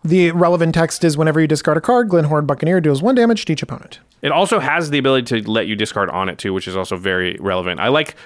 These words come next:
Speaker 2: cards that pay you for discarding and allow you to discard on the same card,
Speaker 1: Mm-hmm.
Speaker 2: 'cause now they're a self-sustaining engine. Yeah, there's stuff like,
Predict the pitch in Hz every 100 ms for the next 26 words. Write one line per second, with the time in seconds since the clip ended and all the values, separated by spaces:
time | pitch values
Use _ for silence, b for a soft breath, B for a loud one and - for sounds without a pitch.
0 | B 139 131 127 117 - 143 190 - 190
1 | 190 208 208 - 170 185 196 180 147 139
2 | 139 113 113 - - 117 113 - 120 113
3 | - 107 110 147 151 151 147 151 127 110
4 | 113 113 110 101 101 - - - - 110
5 | - - 104 95 92 95 117 113 - _
6 | _ B B B 117 104 90 110 - 139
7 | 123 123 104 98